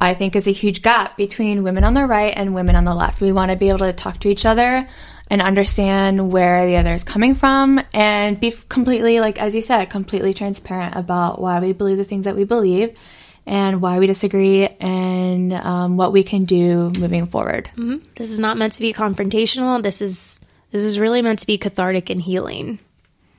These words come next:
Speaker 2: I think we can all agree that we can use a lot more love and understanding in everybody's life right
Speaker 1: Yeah.
Speaker 2: now. Um, and as we're entering the Christmas season and the holidays,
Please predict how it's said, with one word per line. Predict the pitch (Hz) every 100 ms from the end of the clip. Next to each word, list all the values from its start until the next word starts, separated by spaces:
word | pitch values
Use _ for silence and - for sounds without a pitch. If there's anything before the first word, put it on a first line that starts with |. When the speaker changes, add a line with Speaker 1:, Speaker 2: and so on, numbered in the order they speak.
| _ -
Speaker 2:
I |
think | 202
we | 180
can | 180
all | 196 220
agree | 226 226 208
that | 190 190 - - _ _ -
we |
can | 180 185
use | 185
a |
lot | 180 190
more | 247
love | 262 208 196 202 - - _ _ -
and | 202
understanding | 196 196 196 - 202 - 240 208 190
in | 185 190 180 175 180 - _ _ _ _ _ _ _ _ _ -
everybody's | 294 226 196 196 190 180 175 - -
life | - - 240
right | 202
Speaker 1:
Yeah. | 202 -
Speaker 2:
now. | 95 90 - 190 220
Um, | 202 196 208 196 190 190 _ _ _ _ _ _ _ -
and | 208
as | 202 196 196
we're | 196 190 -
entering | 190 190 - 202 190 190
the | 226
Christmas | - 302 - 247 240
season | - - 214 202 226 202 208 208 202 _
and | 214
the | 196
holidays, | 208 196 190 185 190 190